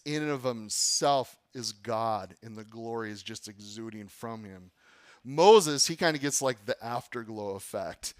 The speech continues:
hanging with God, and he puts a veil over his face because the glory began to diminish. But then he went back in to the meeting place of the Lord, and there he got recharged.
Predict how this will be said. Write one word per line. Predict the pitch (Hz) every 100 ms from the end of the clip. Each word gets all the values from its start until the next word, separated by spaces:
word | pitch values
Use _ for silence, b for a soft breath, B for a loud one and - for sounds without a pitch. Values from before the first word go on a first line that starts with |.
| b b
hanging | 160 143 139 117 110
with | 123 135 -
God, | 113 104 104
and | 104
he |
puts | 107 139 120
a |
veil | 101 113 127 117
over | 104 101
his | 101 101
face | - - 113 104 -
because | 98 117 95
the | 104 92 _ _ _ 120
glory | 117 120 117
began | 104 104 110 107
to | 98 92 95
diminish. | 117 117 110 101 101 - - - B B B -
But | 107
then | 135 139
he | 127
went | 120 117
back | 117 117 110 - -
in | 123 123 113 107 B B B
to | -
the | 113
meeting | 110 117 120 117
place | - 117 117 -
of | 104
the |
Lord, | 107 107 120 131 113 92 - B B B B B B _
and | 117 113
there | 127 123
he | 120
got | 113 98 117 113
recharged. | 113 110 - - - 113 110 101 87 - - -